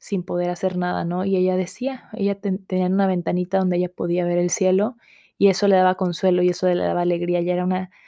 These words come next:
una chica superalegre y la verdad es que interpretarla tantas <laughs> veces en, en el teatro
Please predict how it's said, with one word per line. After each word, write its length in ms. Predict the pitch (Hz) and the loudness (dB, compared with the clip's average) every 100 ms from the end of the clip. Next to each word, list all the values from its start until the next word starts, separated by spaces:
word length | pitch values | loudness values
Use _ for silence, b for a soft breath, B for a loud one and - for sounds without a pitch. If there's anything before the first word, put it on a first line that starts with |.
| b b | b b
una 200 | 190 190 | 0 0
chica 280 | 190 202 196 | 0 -2 -2
superalegre 880 | 185 190 185 180 175 180 180 196 240 - _ _ | -2 -4 0 2 4 4 2 2 0 -4 _ _
y 240 | 208 196 190 | 2 4 4
la 140 | 190 | 2
verdad 240 | 185 185 | 2 2
es 140 | 196 - | 0 0
que 100 | 214 | 2
interpretarla 1040 | 202 196 180 180 175 196 190 196 190 226 B B B B B B B B _ | 4 2 0 -2 2 2 2 2 0 -4 B B B B B B B B _
tantas 400 | 185 190 196 214 | 0 2 4 6
<laughs> 0 | |
veces 480 | 202 247 - 226 226 | 6 4 4 2 4
en, 220 | 208 185 | 2 2
en 180 | - 185 | -2 -4
el 140 | 175 175 | -4 -2
teatro 600 | 190 185 196 196 214 | -2 -2 -2 -2 -2